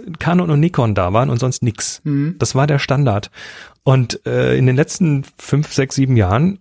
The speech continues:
Speaker 1: hat sich das total verändert. Also heute ist es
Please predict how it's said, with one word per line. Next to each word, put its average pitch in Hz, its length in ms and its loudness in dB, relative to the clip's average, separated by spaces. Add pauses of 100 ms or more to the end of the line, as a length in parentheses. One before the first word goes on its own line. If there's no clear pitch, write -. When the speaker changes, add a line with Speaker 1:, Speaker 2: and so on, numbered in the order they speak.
Speaker 1:
hat - 160 -4
sich - 160 -2
das 117 160 -2
total 208 880 0
verändert. 151 640 0
Also - 220 -4
heute 151 360 2 (500)
ist - 160 0
es - 220 -2